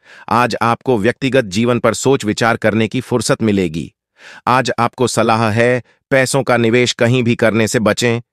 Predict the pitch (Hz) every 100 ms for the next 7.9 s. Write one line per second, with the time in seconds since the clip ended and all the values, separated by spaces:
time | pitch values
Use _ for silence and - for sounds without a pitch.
0 | _ - 110 117 127 120 117 - 117 113
1 | 113 - 123 127 120 123 120 104 120 107
2 | 104 87 90 _ _ _ _ _ - 127
3 | 95 71 - _ _ _ _ _ 160 170
4 | 185 - 127 127 117 139 110 104 101 107
5 | 107 76 - _ _ _ _ _ 117 160
6 | 160 151 139 - 160 123 131 - 135 131
7 | 127 147 110 113 117 113 110 110 117